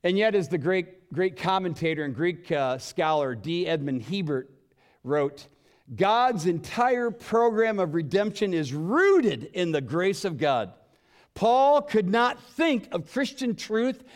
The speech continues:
and conduct apart from God's grace." And that is so true. So grace, on the other hand, this,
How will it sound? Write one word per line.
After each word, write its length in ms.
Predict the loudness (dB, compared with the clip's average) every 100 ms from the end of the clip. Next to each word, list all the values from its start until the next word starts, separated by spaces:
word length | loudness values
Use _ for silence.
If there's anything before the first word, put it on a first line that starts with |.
| -12
and 340 | -4 -2 -2 -6
conduct 680 | 0 2 2 2 0 0 -8 -4
apart 440 | -4 0 2 2 -2
from 240 | -4 -2
God's 340 | 0 0 0 -4
grace." 560 | -6 -6 -8 -16 -18 -14
And 160 | -6
that 160 | -4 -4
is 100 | -6
so 240 | -10 -10
true. 400 | -10 -14 -16 -16 -20 _ _ _ _ _ _ _ _ _ _ _ _ _ _ _ _
So 220 | 0 2 2
grace, 560 | 2 2 2 0 -6 -6
on 180 | -2 2
the 100 | 2
other 180 | 2 2
hand, 300 | 0 -2 -2
this, 280 | -4 -6